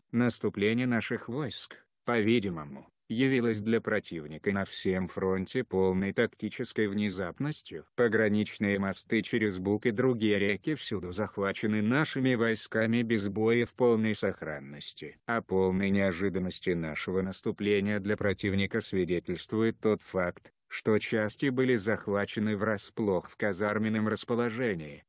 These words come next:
самолёты стояли на аэродромах, покрытые брезентом, а передовые части, внезапно атакованные нашими войсками,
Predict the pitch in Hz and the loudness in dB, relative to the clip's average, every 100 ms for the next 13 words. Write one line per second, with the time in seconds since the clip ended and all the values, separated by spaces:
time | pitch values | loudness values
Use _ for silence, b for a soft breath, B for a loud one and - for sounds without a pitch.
0 | _ - - 123 113 101 107 - 98 - | _ -10 2 4 6 4 2 2 -2 0
1 | 87 87 85 82 82 92 90 92 90 107 | 0 2 2 2 0 0 0 0 0 0
2 | 101 71 - - - _ _ - 120 - | 0 -6 -14 -20 -20 _ _ -2 0 0
3 | 95 101 117 113 110 117 95 117 131 - | -2 2 4 2 2 -2 2 0 0 -6
4 | 80 - _ - 107 104 110 104 104 101 | -14 -18 _ -2 0 0 0 2 2 2
5 | 104 98 - 117 92 - 82 - _ _ | 2 0 0 0 -2 -6 -8 -12 _ _
6 | _ 107 117 127 113 127 143 - 151 156 | _ -2 2 4 4 2 0 0 0 0
7 | 135 123 113 113 110 110 - 98 98 98 | 2 4 4 4 4 2 0 -2 0 0
8 | 95 - - 78 73 78 | -2 -6 -8 -10 -10 -16